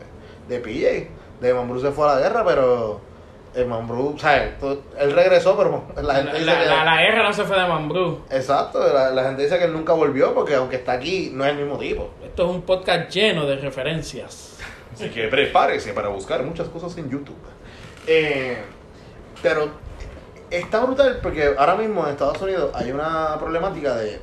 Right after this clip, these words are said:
Speaker 1: poca gente se está enlistando. Y yo vi un tweet <laughs> a-, ayer o antier, lo voy a mandar al grupo, se me olvidó,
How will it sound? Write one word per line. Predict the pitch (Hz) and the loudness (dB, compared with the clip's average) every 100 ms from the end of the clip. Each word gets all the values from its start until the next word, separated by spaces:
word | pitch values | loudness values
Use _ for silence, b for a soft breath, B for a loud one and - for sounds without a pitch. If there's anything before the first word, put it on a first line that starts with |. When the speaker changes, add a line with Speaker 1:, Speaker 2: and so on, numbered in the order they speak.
| - - - | -16 -20 -14
Speaker 1:
poca | 110 123 | -10 -8
gente | 165 180 | -6 -6
se | 143 | -8
está | 107 | -8
enlistando. | 127 139 101 92 90 - - B B B B - | -8 -8 -10 -14 -16 -20 -20 B B B B -12
Y | |
yo | 110 107 | -6 -4
vi | |
un | 156 - | -4 -6
tweet | 156 170 160 | -8 -8 -6
<laughs> | |
a-, | 135 123 - 143 226 - 101 | -6 -6 -6 -4 -4 -6 -12
ayer | 98 139 | -6 -6
o | |
antier, | 131 110 123 | -6 -10 -12
lo | 110 | -10
voy | 98 120 | -10 -10
a | |
mandar | 160 160 | -10 -10
al | 156 | -8
grupo, | 156 - | -10 -10
se | 120 | -12
me | 110 | -12
olvidó, | 110 | -12